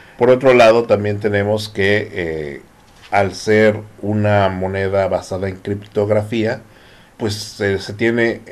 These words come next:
mucho, eh, vocabulario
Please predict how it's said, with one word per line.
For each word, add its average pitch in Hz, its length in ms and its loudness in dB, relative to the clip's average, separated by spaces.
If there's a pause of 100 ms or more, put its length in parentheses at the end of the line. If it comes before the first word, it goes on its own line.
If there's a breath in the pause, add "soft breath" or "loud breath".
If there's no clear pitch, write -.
(140)
mucho, 107 1120 0 (400)
eh, 92 360 -4
vocabulario 104 960 0